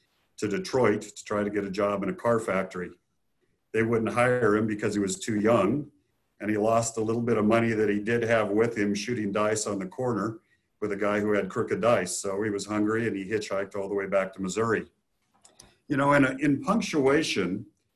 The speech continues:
a period is defined as a full stop at the end of a declarative sentence. And in life, uh, there are many periods that mark a dead end for us,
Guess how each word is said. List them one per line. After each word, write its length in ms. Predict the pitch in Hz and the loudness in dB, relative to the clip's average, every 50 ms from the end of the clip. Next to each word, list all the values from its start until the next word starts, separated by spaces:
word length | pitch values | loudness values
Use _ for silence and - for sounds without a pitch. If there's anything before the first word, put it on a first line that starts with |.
| _ _ _ _ _ | _ _ _ _ _
a 80 | 113 107 | -10 -10
period 500 | - - - 156 165 160 156 143 135 131 | -10 -6 -4 -2 2 2 4 4 4 2
is 160 | 127 120 117 | 2 -2 -2
defined 520 | 107 107 - - 127 123 127 127 123 117 | -4 -6 -6 -2 0 2 2 4 4 2
as 140 | 117 107 107 | 2 0 0
a 60 | 104 | -2
full 340 | 95 - - - 135 123 120 | -4 -6 -4 -4 -2 -2 -2
stop 600 | 117 - - - - 120 117 104 98 98 - - 98 101 | -2 -2 -4 -2 0 0 2 0 0 -2 -6 -16 -12 -12
at 120 | 101 95 | -12 -10
the 120 | - 107 107 | -8 -6 -4
end 140 | 104 104 104 | -2 0 0
of 100 | 98 95 | -2 -4
a 40 | |
declarative 440 | 92 95 - - 107 104 101 98 92 | -6 -10 -8 -6 -2 -2 -2 -2 -4
sentence. 600 | - - 107 101 101 101 - - - - - - _ _ _ _ _ _ _ _ _ _ - | -8 -8 -6 -8 -8 -8 -10 -10 -8 -10 -10 -12 _ _ _ _ _ _ _ _ _ _ -6
And 140 | 113 110 | -2 -2
in 80 | 117 120 | 0 0
life, 460 | 117 123 127 139 143 139 - - - | 2 2 4 2 2 0 -2 -10 -8
uh, 320 | 117 117 113 110 110 110 107 107 | -2 0 2 2 2 0 -2 -4
there 160 | 117 120 120 | -2 0 2
are 40 | 117 | 4
many 260 | - 120 139 - 262 | 4 4 4 4 2
periods 680 | 220 - - - - 170 156 135 117 107 107 104 104 104 | 0 -4 -10 -8 -4 0 2 2 4 4 2 0 0 -4
that 140 | 110 101 104 | -8 -4 -2
mark 240 | 113 113 110 - - | 0 0 0 0 -2
a 60 | 107 | -4
dead 260 | 104 107 110 113 113 | -2 0 0 0 2
end 260 | 117 117 117 120 113 | 2 2 4 2 0
for 240 | - - - 107 120 | 0 -4 -6 -6 -4
us, 540 | 143 151 127 90 - - - - - - | -2 -2 -2 -2 -2 -4 -4 -6 -6 -10